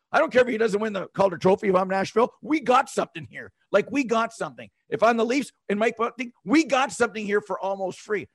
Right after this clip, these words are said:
I don't care if they win an award or not. We need those guys in roles on our teams. And that's what we've seen by watching and doing our, you know, pro scouting homework, Craig, on those players.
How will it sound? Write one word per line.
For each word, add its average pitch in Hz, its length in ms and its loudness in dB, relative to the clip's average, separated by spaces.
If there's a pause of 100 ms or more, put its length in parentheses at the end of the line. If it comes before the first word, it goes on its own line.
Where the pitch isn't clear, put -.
(160)
I 311 40 0
don't 339 120 -4
care - 180 -2
if - 100 -6
they 247 80 -4
win 233 160 -2
an 226 80 -6
award 277 280 2
or 233 120 -2
not. 180 240 -4 (240)
We 247 260 0
need 262 300 -4
those 214 260 2
guys 196 340 -2
in 170 120 -8
roles 196 340 4
on 170 140 -4
our 156 120 -8
teams. 190 480 -8 (340)
And 151 180 -6
that's 208 180 -2
what 185 180 -2
we've 165 140 -8
seen 185 500 -6 (300)
by 143 140 -4
watching 156 460 -4
and 135 100 -12
doing 151 260 -6
our, 135 260 -2 (440)
you 170 80 -4
know, 127 180 -8 (280)
pro 175 180 -2
scouting 147 380 -10
homework, 135 380 -8
Craig, 131 280 -4
on 127 160 -8
those 120 300 -8
players. - 600 -14